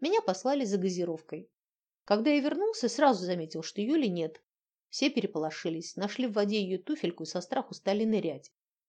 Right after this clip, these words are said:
Одна женщина сказала, похожая девочка в сквер убежала. Оказалось, в сквере её нет. Зря только время потратили, если б не та тётка.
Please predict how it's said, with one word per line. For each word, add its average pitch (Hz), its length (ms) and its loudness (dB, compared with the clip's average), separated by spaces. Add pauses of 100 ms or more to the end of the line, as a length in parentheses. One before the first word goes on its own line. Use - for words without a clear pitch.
(260)
Одна 196 340 2
женщина 226 460 0
сказала, 190 500 0
похожая 302 500 0
девочка 302 380 -2
в - 60 -6
сквер 220 320 2
убежала. 160 540 -6 (420)
Оказалось, 392 640 0
в - 60 -8
сквере 269 400 0
её 190 220 0
нет. 156 300 -4 (440)
Зря 196 340 4
только 160 300 -4
время 156 280 -2
потратили, 165 600 -6
если 233 340 -2
б - 100 -6
не 240 120 4
та 240 180 2
тётка. 240 680 0